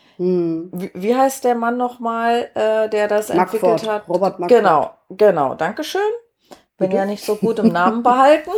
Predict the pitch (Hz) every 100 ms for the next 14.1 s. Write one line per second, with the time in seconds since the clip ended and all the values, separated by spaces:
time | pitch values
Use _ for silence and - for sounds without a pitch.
0 | 427 - 285 233 196 180 175 180 202 196
1 | 190 196 - 269 - 277 226 233 302 -
2 | - 349 330 - - - 269 - 202 220
3 | 220 214 - - - - 233 247 247 -
4 | - 190 190 226 240 285 294 294 - 233
5 | - 262 - 190 208 294 - - 208 208
6 | 214 240 233 196 202 202 - 170 180 190
7 | 185 156 151 185 180 135 - 110 - -
8 | 127 101 - - - - 165 196 180 -
9 | - _ _ - 220 - 214 196 196 196
10 | 185 180 185 175 156 160 _ _ _ _
11 | _ _ - 269 160 131 - _ _ 214
12 | 226 269 320 - - 240 254 269 254 -
13 | 339 370 320 - 294 294 - 220 214 214
14 | -